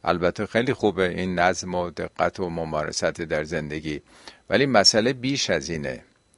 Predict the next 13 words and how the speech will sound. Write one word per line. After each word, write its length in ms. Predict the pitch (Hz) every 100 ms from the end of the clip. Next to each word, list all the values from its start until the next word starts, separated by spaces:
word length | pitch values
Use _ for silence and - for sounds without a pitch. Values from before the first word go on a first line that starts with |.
| _ _ _ _ -
بیش 320 | 127 131 -
از 240 | 101 - -
انجام 580 | 95 92 90 90 87 85
تشریفاتی 1300 | - 85 - - 85 - 85 82 - 92 87 87 82 _ - - - _ _
یک 420 | - 90 95 - - - - _
آدابی 640 | - 82 80 87 90 80 73
هستش 540 | 73 - - 69 -
در 220 | - 69
واقع. 320 | 65 67 - - - - - - - -
یعنی 180 | 104 165
این 220 | 170 156
رابطتون 840 | 131 107 107 - 147 147 131 104
رو 280 | 92 76